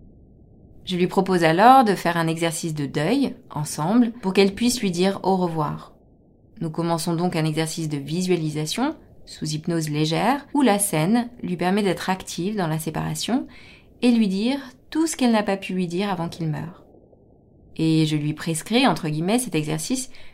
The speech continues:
une fois par jour, d'ici notre prochaine entrevue. Alors, j'imagine que ça peut être difficile à croire,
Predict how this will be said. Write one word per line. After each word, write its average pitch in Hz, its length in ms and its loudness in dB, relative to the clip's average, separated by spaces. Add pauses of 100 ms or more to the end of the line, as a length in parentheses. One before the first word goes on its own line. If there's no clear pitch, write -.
(160)
une 262 160 6
fois 262 160 4
par 202 200 0
jour, 165 280 -4 (500)
d'ici 180 320 -4
notre 170 160 -2
prochaine 170 320 -6
entrevue. 151 400 -8 (1200)
Alors, 196 400 6
j'imagine 220 400 4
que 269 120 4
ça 180 100 4
peut 185 140 0
être 180 120 4
difficile 190 460 -2
à 175 80 0
croire, - 480 -6